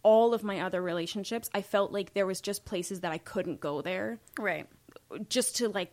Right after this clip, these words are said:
Speaker 1: save them or whatever, or, like, not get into the argument. But with Matt, it's like, I can literally, I can say anything. There's no judgment. There's no, like,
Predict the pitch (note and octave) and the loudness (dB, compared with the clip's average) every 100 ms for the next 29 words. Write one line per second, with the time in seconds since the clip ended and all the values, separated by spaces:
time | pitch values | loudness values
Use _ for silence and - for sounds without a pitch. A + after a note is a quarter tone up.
0 | _ - - G#3 F#3+ F#3 G3+ F#3+ F#3 F3+ | _ -8 0 2 2 2 0 2 0 -2
1 | F3+ F3 F3 F#3+ F3+ F3+ F3 G3+ G3 - | -2 -2 -2 0 0 0 -2 0 0 0
2 | F#3 F#3 F3+ F3+ E3+ E3+ G3+ G#3 F#3+ G3 | -2 -4 -4 -2 -2 -2 -4 -4 -4 -4
3 | F#3+ G3+ F3 F3+ F#3 F#3+ - F#3+ A3 G3 | -4 -4 -4 -4 -4 -6 -2 -2 -2 -4
4 | G3+ G3+ F#3+ F#3 E3+ _ G#3 A3 G#3+ B3 | -2 -2 -2 -6 -10 _ -4 0 0 0
5 | G3 G3 F3+ F3+ E3 E3 _ _ _ _ | -2 -4 -4 -6 -6 -8 _ _ _ _
6 | _ _ _ _ - A3 G3 G#3 G3+ F#3 | _ _ _ _ 0 0 2 2 2 2
7 | E3+ - F3+ E3+ E3 _ _ G3+ F#3+ G3+ | 0 0 -2 -2 -6 _ _ -2 0 -2
8 | G3 F#3+ F#3+ F3+ F3 D#3+ - | 0 0 0 -2 -4 -6 -10